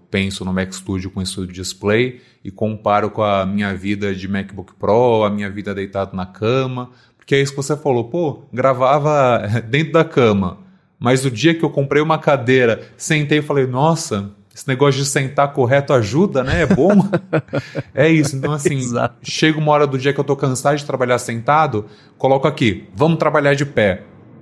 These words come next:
Speaker 1: Aí fico de pé, aí coloco um pod pra tocar uma música, dá aquela requebradinha e vai, e vai trabalhando. Nossa, <laughs> é uma beleza.
Speaker 2: Hum.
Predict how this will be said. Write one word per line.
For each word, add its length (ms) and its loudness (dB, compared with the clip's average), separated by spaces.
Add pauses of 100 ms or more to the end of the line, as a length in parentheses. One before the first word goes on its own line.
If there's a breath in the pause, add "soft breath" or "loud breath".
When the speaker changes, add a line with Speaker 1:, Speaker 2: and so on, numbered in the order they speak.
(140)
Speaker 1:
Aí 180 2
fico 200 0
de 140 0
pé, 580 2 (220)
aí 120 0
coloco 360 0
um 60 2
pod 240 0
pra 120 -6
tocar 220 -2
uma 160 0
música, 400 -2
dá 120 2
aquela 220 0
requebradinha 800 2
e 80 0
vai, 520 2 (140 loud breath)
e 60 -4
vai 200 2
trabalhando. 520 0
Nossa, 520 2 (160)
<laughs> 160 -8
é 80 0
uma 160 4
beleza. 640 2 (260 loud breath)
Speaker 2:
Hum. 500 2